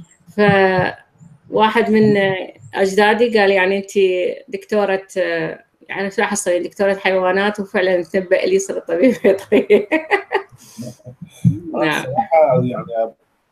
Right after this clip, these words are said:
Speaker 2: قصة ماجدة، بصراحة قصتك يعني مؤثرة، وقصة يعني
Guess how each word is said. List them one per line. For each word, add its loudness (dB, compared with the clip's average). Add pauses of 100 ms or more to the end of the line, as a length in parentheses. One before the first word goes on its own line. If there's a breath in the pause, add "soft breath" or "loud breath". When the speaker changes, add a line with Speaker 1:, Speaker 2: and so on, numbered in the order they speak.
(600)
Speaker 2:
قصة 0 (1120)
ماجدة، -4
بصراحة 0
قصتك -8
يعني -6 (920)
مؤثرة، -8
وقصة 0
يعني 2